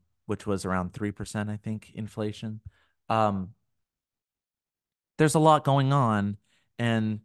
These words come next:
the ideal here, right? The Federal Reserve wants a smooth and controlled return to normal,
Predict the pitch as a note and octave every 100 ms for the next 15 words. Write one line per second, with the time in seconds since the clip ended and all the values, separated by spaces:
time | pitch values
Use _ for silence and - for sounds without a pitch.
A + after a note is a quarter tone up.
0 | _ B2+ A#2+ A2+ A#2 F#3 G#3 A2+ - F#2
1 | E2+ F3+ G#3 G2 A2+ D#3 G#2+ - C#3 F3+
2 | C#3 A2+ G2+ C3+ C3 G2+ A2 G#2 - G#2
3 | G2 F#2+ - _ _ _ - - D3+ D#3
4 | G3 G#3+ G#3 G3+ - C#3 C3 B2 - A#2+
5 | G#2 - - B2 B2+ C3+ C3 G#2+ A2 -
6 | - A2+ A2 G#2 G2+ G2+ G2 F#2+ E2 -